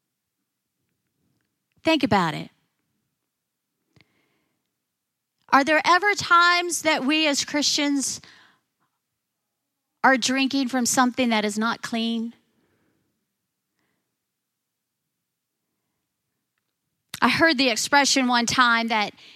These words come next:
if someone offer-, offered you a bottle of water and it looked really, re-, really good and you were super thirsty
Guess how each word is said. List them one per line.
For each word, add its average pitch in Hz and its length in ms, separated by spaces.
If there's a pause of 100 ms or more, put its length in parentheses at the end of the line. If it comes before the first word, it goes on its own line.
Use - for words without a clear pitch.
(120)
if 254 140
someone 370 540
offer-, 320 500
offered 302 500
you 269 440
a 226 80
bottle 262 420
of 226 120
water 185 420 (480)
and 233 160
it 330 160
looked 339 320
really, 359 520
re-, 311 320
really 285 400
good 226 360
and 226 140
you 359 180
were 311 120
super 370 500
thirsty 294 680